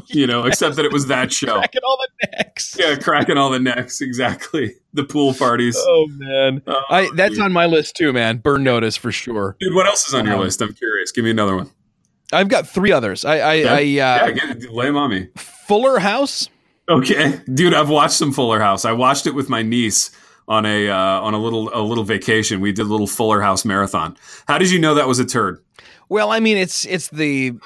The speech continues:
Speaker 2: successor to a turd, and I knew going in that it was gonna be
Speaker 1: Exactly.
Speaker 2: a turd, and
Speaker 1: I was gonna
Speaker 2: I
Speaker 1: say, this is a, this is a unique genre, the one where the original is the turd.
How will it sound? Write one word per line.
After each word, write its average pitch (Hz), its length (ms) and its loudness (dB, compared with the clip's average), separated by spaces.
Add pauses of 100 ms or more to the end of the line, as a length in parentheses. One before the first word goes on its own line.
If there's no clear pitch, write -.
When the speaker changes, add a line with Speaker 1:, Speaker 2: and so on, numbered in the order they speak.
(120)
Speaker 2:
successor 185 580 0
to 165 160 2
a - 60 2
turd, 120 380 -2
and 135 160 0
I 147 100 2
knew 180 240 2
going 165 300 2
in 196 200 0
that 156 80 2
it 151 100 4
was 135 140 -6
gonna 135 140 2
be 123 40 -4
Speaker 1:
Exactly. 113 200 -4 (140)
Speaker 2:
a - 40 -20
turd, 107 400 -4
and 135 200 0
Speaker 1:
I 175 40 8
was 208 80 2
gonna 269 120 2
Speaker 2:
I - 20 2
Speaker 1:
say, 254 200 0
this 180 200 0
is 208 120 0
a, 180 140 -2
this 170 300 -4
is 220 120 0
a 233 60 0
unique 180 320 -2
genre, 160 360 4
the 127 120 0
one 160 220 2
where 180 120 4
the 151 140 2
original 143 440 2
is 104 120 -4
the 104 80 -8
turd. 87 340 -10